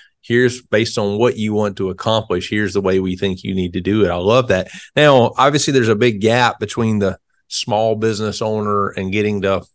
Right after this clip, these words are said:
twenty-five million dollars in, in revenue. How does that process happen in the fulfillment world? Do, do they need to do it on their own and then they go to a small fulfillment company? And then as they grow, they move to you guys? Or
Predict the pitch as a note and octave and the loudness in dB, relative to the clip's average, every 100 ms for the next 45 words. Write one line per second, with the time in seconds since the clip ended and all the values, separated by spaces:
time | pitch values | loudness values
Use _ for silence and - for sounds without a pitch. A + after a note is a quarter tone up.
0 | _ - - A#2 G#2+ G#2 G2 G2+ G#2 G2+ | _ -16 -6 -4 -2 -2 0 0 0 0
1 | F#2+ G2+ G2 F#2+ F2+ F#2+ F2+ F2 F#2+ F#2+ | 0 0 0 -2 -4 -4 -6 -8 -6 -2
2 | F#2 D3 C3+ G2 F#2+ F#2+ - - - _ | 2 2 2 2 0 -2 -8 -20 -20 _
3 | _ _ _ _ - - F#3 G3+ C#3 A#2 | _ _ _ _ -4 0 2 2 0 -2
4 | C#3 C3+ - - C#3 A#2+ A2+ A#2+ G#2 A2+ | 0 0 -4 -4 2 2 0 -4 -2 -2
5 | A2 A2+ G2 G2+ F#2+ G#2 - B2 A2+ F#2+ | -2 -2 -6 -6 -4 -4 2 2 4 2
6 | F#2+ F#2+ F#2 F2+ F#2 - F#2 G2+ A2 A2+ | 2 2 2 0 -6 -8 -2 0 2 0
7 | G2 F#2+ G#2+ G#2+ G#2+ G2+ F#2+ G#2 C#3+ E3 | -2 0 2 2 0 -2 0 2 4 2
8 | E3+ B2 G#2+ A2 G#2 G2 G2+ G2+ G2+ F2+ | 0 -2 -2 -2 -2 -2 -2 -4 -4 -8
9 | - G#2+ A#2+ C#3 C#3 D3 C#3+ - C#3+ D3+ | -4 -4 -4 -6 -2 -2 -2 0 0 0
10 | D3 D3+ C3 G2+ G2+ G#2 G2 F2+ F#2+ F2+ | -4 -2 -2 0 0 0 -2 -2 -4 -2
11 | G#2 A#2 B2+ A2 G#2+ G#2 G2+ G#2 C3 D#3+ | 2 4 2 0 -2 -4 -4 -4 0 2
12 | D#3 E3+ F3 A#2 F#2+ | 2 2 0 -2 -4